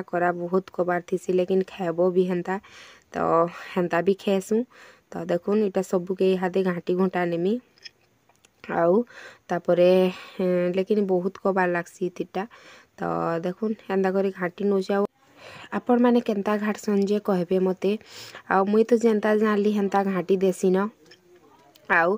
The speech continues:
ଫିର୍ ବି ଏନ୍ତା ଘାଣ୍ଟସନ୍ ବୋଲି କହେସନ୍, ଆଉ ଘାଣ୍ଟିଛେଁ। ତ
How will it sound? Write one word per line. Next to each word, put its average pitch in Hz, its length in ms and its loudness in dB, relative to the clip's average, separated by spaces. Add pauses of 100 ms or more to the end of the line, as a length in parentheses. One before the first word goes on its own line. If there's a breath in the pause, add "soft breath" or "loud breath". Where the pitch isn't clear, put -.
(380 loud breath)
ଫିର୍ 233 220 4
ବି 233 140 2
ଏନ୍ତା 240 280 4
ଘାଣ୍ଟସନ୍ 220 500 0
ବୋଲି 214 220 0
କହେସନ୍, 214 520 -2 (160)
ଆଉ 185 160 -4
ଘାଣ୍ଟିଛେଁ। 185 580 -6 (460 loud breath)
ତ - 80 -6